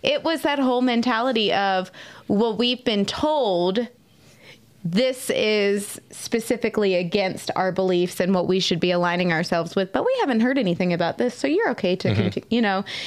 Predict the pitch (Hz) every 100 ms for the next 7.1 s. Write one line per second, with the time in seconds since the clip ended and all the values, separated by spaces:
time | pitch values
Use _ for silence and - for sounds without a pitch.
0 | - - 247 - 311 294 247 294 294 254
1 | 220 240 262 214 180 185 - 208 190 190
2 | - 180 170 214 208 190 - - 180 214
3 | 185 - - - - - - - - -
4 | - 269 240 262 214 196 208 - 226 202
5 | 196 208 202 196 196 196 - 196 - 233
6 | 226 233 214 - 190 185 175 175 180 185